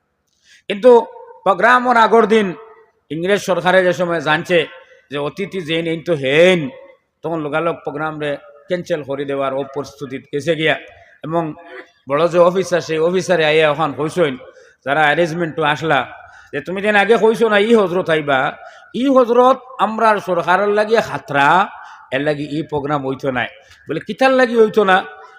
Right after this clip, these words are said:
বলে, "আপনার কারণে এই প্রোগ্রাম হইতো নাই, আপনি এই সরকারের লাগিয়ে খাতরা।" বলে, "আমি খাতরা কিতার লাগিয়া?" ভাই, দিয়ান রাখবা, দিয়ান আসুন নি আপনারা। খাতরা কিতার লাগিয়া? বলে, আপনার সরকারের ঔষধ জিনিসের বিরুদ্ধে মাতইন,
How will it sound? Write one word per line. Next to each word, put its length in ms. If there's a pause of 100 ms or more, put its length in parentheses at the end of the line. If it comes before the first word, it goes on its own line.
(160)
বলে, 160 (120)
"আপনার 360
কারণে 260
এই 80
প্রোগ্রাম 400
হইতো 220
নাই, 200 (380)
আপনি 260
এই 80
সরকারের 400
লাগিয়ে 220
খাতরা।" 440 (380)
বলে, 120
"আমি 180
খাতরা 380
কিতার 260
লাগিয়া?" 400 (300)
ভাই, 160
দিয়ান 280
রাখবা, 340 (260)
দিয়ান 200
আসুন 300
নি 100
আপনারা। 380 (680)
খাতরা 340
কিতার 260
লাগিয়া? 400 (420)
বলে, 120
আপনার 280
সরকারের 460
ঔষধ 440
জিনিসের 360
বিরুদ্ধে 380
মাতইন, 500